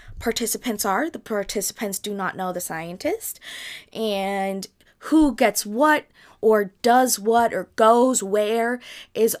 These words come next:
all randomly decided, and the scientist does not know, neither do the patients or participants. Some people think that biases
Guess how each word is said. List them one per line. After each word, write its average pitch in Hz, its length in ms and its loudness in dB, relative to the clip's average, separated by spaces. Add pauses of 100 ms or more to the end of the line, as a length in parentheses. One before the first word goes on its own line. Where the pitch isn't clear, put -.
all 214 500 2
randomly 247 760 -2
decided, 247 680 0
and 208 160 -4
the 196 60 -4
scientist 196 560 -6
does 202 260 -2
not 196 240 -2
know, 269 380 0
neither 202 440 -4 (320)
do 185 440 0 (100)
the 190 540 2
patients 285 600 -6 (640)
or 202 220 -2 (280)
participants. 294 840 -2 (1080)
Some 349 240 -2
people 359 260 0
think 269 560 -4 (100)
that 254 180 -4
biases 226 600 0